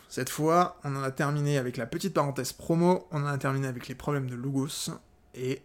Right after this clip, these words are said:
euh, je vais boire un peu d'eau, parce qu'il se fait soif. C'est, mine de rien, assez challengeant, euh, de discuter comme ça, tout seul. Je vérifie que ça recorde bien, ouais. Je, j'ai peur,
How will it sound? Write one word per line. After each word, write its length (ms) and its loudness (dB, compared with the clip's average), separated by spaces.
euh, 340 -8
je 80 -12
vais 60 -6
boire 160 0
un 80 2
peu 120 -4
d'eau, 200 -2
parce 140 -16
qu'il 100 -6
se 60 -6
fait 100 -6
soif. 460 -2
C'est, 220 -14
mine 500 -6
de 80 0
rien, 340 -2
assez 300 0
challengeant, 640 0
euh, 160 -6
de 100 -6
discuter 460 -4
comme 160 -8
ça, 240 -6
tout 100 -12
seul. 220 -4
Je 100 -8
vérifie 220 -4
que 40 -6
ça 120 -4
recorde 320 -6
bien, 320 -6
ouais. 180 -8
Je, 220 -12
j'ai 260 -4
peur, 440 4